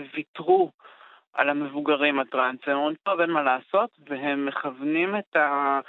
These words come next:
את החיצים שלהם ב-, בילדים, basically. וזה משהו שהוא מאוד, אה, כאילו, באמת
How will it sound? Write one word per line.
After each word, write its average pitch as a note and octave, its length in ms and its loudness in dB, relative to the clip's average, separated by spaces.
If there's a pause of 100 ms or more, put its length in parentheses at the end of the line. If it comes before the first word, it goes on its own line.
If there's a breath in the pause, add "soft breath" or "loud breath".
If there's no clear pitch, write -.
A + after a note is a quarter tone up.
(500 loud breath)
את C3+ 120 -4
החיצים D3+ 600 0
שלהם D3+ 760 0 (160)
ב-, C#3 440 0 (320)
בילדים, F3+ 500 0 (180)
basically. C#3 540 -6 (640 soft breath)
וזה C#3 300 -2
משהו D3+ 340 0
שהוא F3+ 460 2
מאוד, E3 360 2 (140)
אה, E3 500 2 (500)
כאילו, D3+ 260 -6
באמת F#3+ 220 0